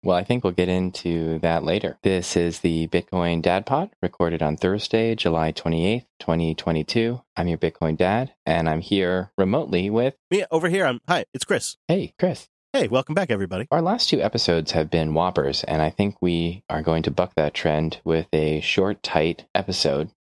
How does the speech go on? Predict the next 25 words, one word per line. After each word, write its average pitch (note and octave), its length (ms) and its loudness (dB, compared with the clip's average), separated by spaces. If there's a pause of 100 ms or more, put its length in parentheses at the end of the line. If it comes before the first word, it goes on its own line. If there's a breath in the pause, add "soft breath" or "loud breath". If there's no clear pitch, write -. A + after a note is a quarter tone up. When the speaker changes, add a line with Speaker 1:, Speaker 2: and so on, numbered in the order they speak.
(260)
Speaker 1:
Frankly, F2 400 0
not F2+ 240 2
a - 20 0
lot F#2 240 0
has D#2 220 -2
happened F#2 320 0
this - 180 -6
week. D#2 300 -4 (180)
So G2+ 180 2
what G2+ 200 0
we're C#3 80 0
going C#3+ 200 0
to D3 60 -4
do G2+ 380 -2 (100)
is F2+ 480 0 (160)
dig A2+ 180 2
into F#2+ 800 0
Arthur - 260 0
Hayes' E2+ 520 0 (280)
new G2+ 260 0
article, E2+ 500 0
and E2+ 80 0
it E2 80 -2
deals E2+ 420 0
with D#2+ 220 0